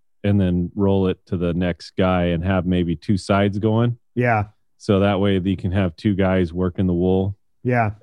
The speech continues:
Speaker 1: and, um, get through it a little quicker, 'cause the wool does come matching pretty fast. And there's, there's a lot of second cuts and a lot of, like,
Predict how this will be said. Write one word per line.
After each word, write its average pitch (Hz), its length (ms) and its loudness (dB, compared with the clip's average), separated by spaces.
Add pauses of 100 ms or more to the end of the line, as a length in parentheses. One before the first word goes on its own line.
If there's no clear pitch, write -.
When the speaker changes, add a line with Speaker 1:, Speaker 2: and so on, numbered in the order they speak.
(420)
Speaker 1:
and, 82 400 -2
um, 76 380 -4
get 87 140 -2
through 85 220 -2
it 80 60 -2
a 82 40 -2
little 78 220 -2
quicker, 80 360 -6 (100)
'cause 85 140 -10 (400)
the 113 60 2
wool 120 180 4
does 104 240 0
come 92 260 -2
matching 90 360 -2
pretty 85 180 -2
fast. 80 480 -4
And 127 240 2
there's, 170 380 0
there's 139 280 2
a 113 60 2
lot 95 520 0
of 98 160 0
second 98 640 -2
cuts - 480 -2
and 85 80 0
a 80 60 0
lot 82 400 0
of, 76 280 -4 (240)
like, 73 240 -4